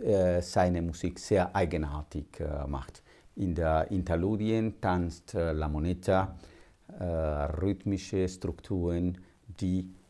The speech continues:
verbunden sind mit der rhythmischen Ideen von Domenico Scarlatti. Im zweiten Teil mit dem berühmten Benjamin Schmidt Geige spielen wir die europäische, deutsche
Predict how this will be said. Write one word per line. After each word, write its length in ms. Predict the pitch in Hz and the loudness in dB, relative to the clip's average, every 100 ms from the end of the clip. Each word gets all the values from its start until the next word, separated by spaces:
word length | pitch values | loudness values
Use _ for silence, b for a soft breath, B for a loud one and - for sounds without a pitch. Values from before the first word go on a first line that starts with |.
| _ | _
verbunden 800 | - - 82 90 107 95 85 80 | -8 0 0 2 0 2 0 -2
sind 500 | - 82 85 - 90 | -2 -2 -2 -4 -6
mit 240 | 85 - | -4 -2
der 180 | 90 80 | -4 -2
rhythmischen 680 | 82 - 82 78 - 76 - | -4 -2 -4 -4 -4 -4 -4
Ideen 480 | 90 - 78 73 76 | -6 -2 -2 -2 -4
von 200 | - 78 | -4 -4
Domenico 460 | 73 69 69 71 - | -2 -4 -6 -6 -8
Scarlatti. 640 | - 65 69 80 131 139 B B B - | -8 -8 -8 -6 -6 -8 B B B -4
Im 320 | 113 120 117 | -2 0 -2
zweiten 720 | - - 95 101 - 95 85 | -2 4 4 4 0 -2 -2
Teil 520 | 90 78 78 76 71 - b b - | -2 -2 -2 -2 -4 -8 b b -14
mit 300 | - 87 82 | -6 -6 -4
dem 280 | 82 80 82 92 156 | -4 -4 -4 -6 -6
berühmten 840 | 82 82 82 78 - 78 76 73 78 - | -4 -2 -2 -4 -6 -4 -2 -4 -8 -10
Benjamin 540 | 85 85 85 76 71 69 | -4 -2 0 -2 -4 -8
Schmidt 680 | - 107 135 - - - - b b b - | -6 -2 -2 -4 -18 -20 -20 b b b -8
Geige 600 | 87 85 82 85 85 82 B B | -2 -2 -2 -2 -2 -2 B B
spielen 520 | - - 101 85 80 80 | -20 -10 -4 -2 -4 -4
wir 320 | 82 85 85 | -2 -2 -2
die 240 | - 82 | -4 -6
europäische, 800 | 73 73 - 90 95 - 104 113 - | -4 -4 -2 0 0 -2 -4 -4 -4
deutsche 540 | 82 90 95 - 98 | 0 2 2 0 -6